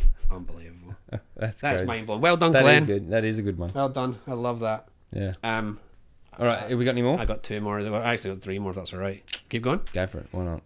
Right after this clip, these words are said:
Speaker 1: Okay. So
Speaker 2: No one, no one's listening.
Speaker 1: <laughs> Yeah, true, true. Um, the, um,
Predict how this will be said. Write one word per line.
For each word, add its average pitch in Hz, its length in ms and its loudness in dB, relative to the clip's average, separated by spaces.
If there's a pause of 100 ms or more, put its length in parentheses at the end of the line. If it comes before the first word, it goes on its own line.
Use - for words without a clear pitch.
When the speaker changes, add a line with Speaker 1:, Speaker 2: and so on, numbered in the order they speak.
(180)
Speaker 1:
Okay. 117 320 -6 (600)
So - 140 -2
Speaker 2:
No 117 120 6
one, 117 140 2
no 127 120 4
one's 98 160 0
listening. 95 420 -4
Speaker 1:
<laughs> - 380 0
Yeah, - 100 0
true, - 220 -8 (200)
true. 98 100 -12 (500)
Um, 127 320 -2 (460)
the, 127 280 0
um, 123 300 -4